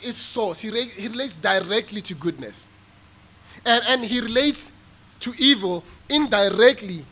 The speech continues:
as its sovereign guide. In other words, as we saw in, in Genesis chapter fifty, verse twenty,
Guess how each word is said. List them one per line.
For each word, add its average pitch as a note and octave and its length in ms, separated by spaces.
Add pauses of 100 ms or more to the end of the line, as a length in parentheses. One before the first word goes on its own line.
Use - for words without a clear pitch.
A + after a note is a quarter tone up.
(360)
as C4 340
its B3 140
sovereign G#3+ 760
guide. E3+ 360 (4000)
In E3+ 80
other A3+ 200
words, G#3+ 140
as A3 100
we G3+ 100
saw A3 240
in, F#3+ 240
in G3 160
Genesis G3 460
chapter F#3+ 280
fifty, G3+ 300
verse E3 200
twenty, G3 500